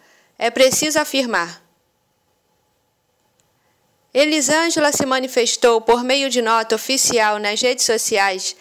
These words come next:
após polêmica. Após a participação de Raquel Brito no reality show A Fazenda dezesseis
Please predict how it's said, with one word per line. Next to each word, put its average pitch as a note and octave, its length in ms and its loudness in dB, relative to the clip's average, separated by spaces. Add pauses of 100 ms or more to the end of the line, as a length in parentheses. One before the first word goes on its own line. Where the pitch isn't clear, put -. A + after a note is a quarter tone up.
(260)
após B3+ 440 0
polêmica. F3+ 720 -2 (4000)
Após D#4+ 480 2
a D#4+ 80 2
participação C#4+ 880 0
de B3 100 -2
Raquel B3 380 2
Brito A#3 400 0
no A#3 100 0
reality B3 480 0
show G3+ 460 -2
A B3+ 160 2
Fazenda B3+ 540 0
dezesseis A3+ 720 -2